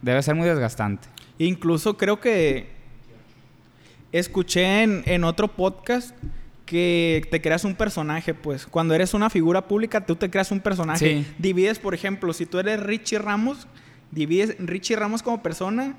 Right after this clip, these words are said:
Speaker 2: y Richie Ramos influencer, pues.
Speaker 1: Ajá.
Speaker 2: Entonces,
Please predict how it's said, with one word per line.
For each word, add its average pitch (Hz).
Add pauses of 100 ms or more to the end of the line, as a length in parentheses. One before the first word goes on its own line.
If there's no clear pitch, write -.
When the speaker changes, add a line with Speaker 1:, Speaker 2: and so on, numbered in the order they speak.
Speaker 2:
y 165
Richie 165
Ramos 185
influencer, 160
pues. 139
Speaker 1:
Ajá. 113
Speaker 2:
Entonces, 165